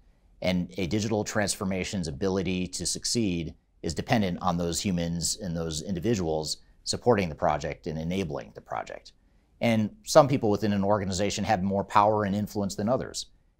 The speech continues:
either because they're executives or leaders within an organization, or because they have a high degree of tenure, they've been around a long time, or because they're highly respected within the organization. So there's different reasons why certain people within an organization have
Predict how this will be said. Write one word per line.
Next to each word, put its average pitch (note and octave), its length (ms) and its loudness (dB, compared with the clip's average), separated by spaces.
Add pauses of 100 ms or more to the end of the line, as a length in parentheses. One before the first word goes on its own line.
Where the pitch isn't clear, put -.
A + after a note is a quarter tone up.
(120)
either F2+ 160 2
because F#2 340 0
they're E2+ 140 0
executives F#2 600 -2
or D2 80 -6
leaders F#2+ 400 -2
within F#2 240 -4
an F#2+ 120 -4
organization, F#2+ 760 -2
or C2 160 -6
because C#2+ 400 -8
they D2+ 180 -6
have F2+ 160 2
a C#2+ 160 0
high G2 200 2
degree F2+ 260 -4
of - 80 -8
tenure, G2+ 420 0
they've D2+ 160 -6
been G#2 100 -2
around F#2 300 -2
a F2 60 -4
long F2+ 200 -2
time, F#2 400 -4 (380)
or E2 80 -2
because D#2+ 380 -2
they're C#2 260 -4
highly F#2 300 2
respected F#2+ 520 -2
within G2 220 -2
the F#2 100 -2
organization. F#2 680 -4 (420)
So - 120 -2
there's G3+ 140 2
different D3+ 300 2
reasons G#2 340 0
why F#2+ 420 4
certain F2 320 0
people F2+ 320 -2
within E2 240 -4
an D#2+ 80 -4
organization E2+ 680 -4
have D#2+ 460 -4